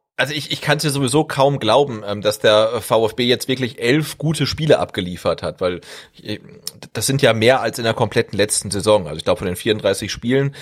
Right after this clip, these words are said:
in der zweiten Liga waren, ah, höchstens zehn richtig gut, äh, aber eher weniger, ja. Und jetzt haben wir tatsächlich in der Saison, in der Bundesliga-Saison noch keinen einzig schlechten V F B-Auftritt gesehen.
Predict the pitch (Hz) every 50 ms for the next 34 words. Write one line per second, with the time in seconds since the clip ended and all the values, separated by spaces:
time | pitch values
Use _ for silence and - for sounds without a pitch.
0 | - - - 117 113 107 - - 110 113 110 117 117 123 131 139 151 135 127 113
1 | 101 107 113 117 120 123 123 _ _ _ _ - - - - - - _ _ _
2 | _ _ _ - 143 151 156 156 - - 156 143 - - - - - 147 147 156
3 | 170 185 180 - - 147 156 - 165 147 - - 156 190 233 226 - - - -
4 | - - - _ _ _ _ _ - - - - - 131 127 131 - 139 143 139
5 | 131 123 131 135 139 131 - - 95 90 92 98 110 120 117 110 117 113 - 127
6 | 131 127 131 127 123 113 - _ _ _ - - - - 120 - - 139 143 151
7 | 143 127 120 131 131 127 120 107 113 120 143 156 147 - _ _ _ _ - 120
8 | 113 113 117 110 123 180 226 196 135 127 127 113 120 110 107 107 123 131 143 -
9 | - - - - 123 113 117 - - 131 123 135 151 165 156 - - 120 135 143
10 | 143 - - 139 139 - - - - - 127 117 - - - - 127 - 131 120
11 | 117 - - 131 135 - - 90 85 - - - 85 - - 95 80 95 85 82
12 | 82